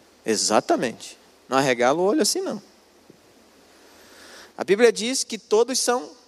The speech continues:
criação de Deus. São filhos de Deus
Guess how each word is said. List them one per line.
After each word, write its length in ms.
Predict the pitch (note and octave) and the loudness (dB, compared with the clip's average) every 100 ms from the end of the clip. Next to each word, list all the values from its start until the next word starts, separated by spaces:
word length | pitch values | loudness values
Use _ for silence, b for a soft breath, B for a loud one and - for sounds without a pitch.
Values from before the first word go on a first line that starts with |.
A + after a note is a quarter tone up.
| _ - | _ -8
criação 480 | D#3+ G3+ - G3+ | -2 0 0 0
de 140 | E4 G4+ | 2 2
Deus. 480 | E3+ B2 - - - _ _ _ _ _ _ _ _ b b b b b b b b - | 2 0 -4 -14 -18 _ _ _ _ _ _ _ _ b b b b b b b b -6
São 420 | - - E4+ C#4 | 0 4 4 2
filhos 560 | E3 - D4 E4+ C4 | -8 -4 -2 0 -2
de 140 | F3+ D#3+ | -4 -6
Deus 800 | B2+ F3 D#3 - - - - | -2 0 0 -4 -10 -10 -12